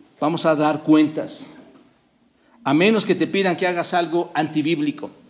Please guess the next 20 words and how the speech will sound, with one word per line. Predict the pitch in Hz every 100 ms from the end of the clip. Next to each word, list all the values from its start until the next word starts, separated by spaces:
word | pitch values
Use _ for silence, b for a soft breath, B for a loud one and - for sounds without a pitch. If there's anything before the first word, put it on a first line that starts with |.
| B B B
algo | 165 185 180 190
que |
está | 160 196
en | 180
contra | 190 156 180
de | 160
las | 151 147
Escrituras, | 147 160 147 170 135 113 - B B B
algo | 175 202 170 196
impío, | 175 - 196 175 139 -
algo | 180 185 190
pecaminoso, | 185 175 170 165 170 180 170 160
algo | 170 185
que | 185 175
ponga | 196 190
en | 180
riesgo | 185 175 180
tu | 175
integridad | 165 185 147 160 180 175 -
física, | 196 - 156 160 147